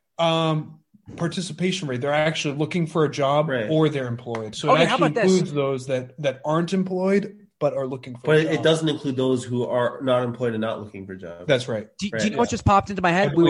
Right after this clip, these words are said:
Speaker 1: believe
Speaker 3: we were wondering why all these people quit their
Speaker 1: Definitely
Speaker 3: jobs.
Speaker 1: should.
Speaker 3: I should have thought about this. Passive income. More and more people are probably investing in cryptocurrency, property, uh, buying N F Ts, like we talked, like, all these different streams of income.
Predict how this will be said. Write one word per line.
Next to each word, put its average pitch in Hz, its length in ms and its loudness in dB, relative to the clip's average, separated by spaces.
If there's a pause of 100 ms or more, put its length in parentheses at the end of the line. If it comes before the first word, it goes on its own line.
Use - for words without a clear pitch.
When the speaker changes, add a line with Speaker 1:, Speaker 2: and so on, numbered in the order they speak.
Speaker 1:
believe 165 60 0 (280)
Speaker 3:
we 170 140 6
were 175 80 6
wondering 185 360 2
why 175 120 6
all 170 80 6
these 156 100 -2
people 160 220 0
quit 156 140 -8
their 147 100 0
Speaker 1:
Definitely 160 480 0
Speaker 3:
jobs. 113 80 -12
Speaker 1:
should. - 80 -20 (100)
Speaker 3:
I 160 80 4
should 202 220 0
have 151 120 -2
thought 190 200 6
about 151 200 4
this. - 280 -2 (260)
Passive 180 400 2
income. 170 400 -2
More 170 220 6
and 196 60 0
more 190 140 4
people 175 320 0
are 143 60 2
probably 151 460 0
investing 139 480 -4
in 123 120 -10
cryptocurrency, 151 920 -2 (260)
property, 143 800 2 (280)
uh, 131 200 6
buying 147 440 2
N 143 60 0
F 135 140 -2
Ts, 147 260 -2
like 151 140 -2
we 120 60 -4
talked, 160 160 0
like, 160 140 -6
all 160 160 4
these 185 200 0
different 165 460 -4
streams 147 500 -4
of 123 100 -2
income. 170 460 -4